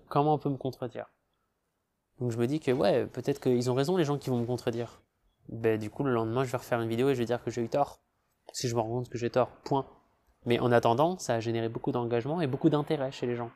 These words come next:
Donc j'ai vraiment absolument pas peur d'avoir tort, en fait. Et il faut surtout pas. Parce que si on commence à avoir peur d'avoir tort ou de dire une connerie sur Internet,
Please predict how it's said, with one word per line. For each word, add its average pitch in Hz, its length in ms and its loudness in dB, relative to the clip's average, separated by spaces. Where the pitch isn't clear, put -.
Donc 120 100 0
j'ai 120 120 2
vraiment 123 280 -2
absolument 143 600 -4
pas 123 200 -2
peur 127 300 -8
d'avoir 117 280 -8
tort, 117 180 -6
en 104 60 -10
fait. - 180 -20
Et 110 140 -6
il 117 140 -10
faut - 220 -6
surtout - 420 -10
pas. 117 160 -8
Parce - 300 -20
que 120 80 -10
si - 100 -6
on 147 60 -2
commence 143 280 -2
à 127 40 -2
avoir 113 180 -2
peur - 400 -6
d'avoir 117 300 -8
tort 143 240 0
ou 135 80 -4
de 113 80 -6
dire 123 240 -6
une 123 100 -4
connerie 120 340 -6
sur 117 180 -8
Internet, 120 500 -8